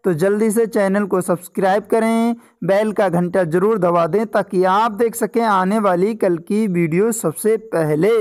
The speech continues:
दोस्तों, अगर आपको मोदी सरकार से मकान चाहिए तो आपको प्रधानमंत्री आवास योजना में फॉर्म भरना पड़ेगा।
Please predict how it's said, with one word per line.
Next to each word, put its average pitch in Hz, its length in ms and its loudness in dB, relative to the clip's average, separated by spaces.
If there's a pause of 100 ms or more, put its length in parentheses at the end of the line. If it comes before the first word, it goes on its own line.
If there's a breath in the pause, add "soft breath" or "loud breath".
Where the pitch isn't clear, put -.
(680 loud breath)
दोस्तों, 226 360 0
अगर 254 300 0
आपको 233 360 -2
मोदी 196 380 -2
सरकार 196 500 -2
से 226 200 -2
मकान 185 500 -2
चाहिए 190 640 0 (400 loud breath)
तो 202 120 0
आपको 190 600 0
प्रधानमंत्री 196 1120 0
आवास 185 640 0
योजना 185 540 0
में 220 200 0
फॉर्म 190 500 0
भरना 185 380 0
पड़ेगा। 170 680 0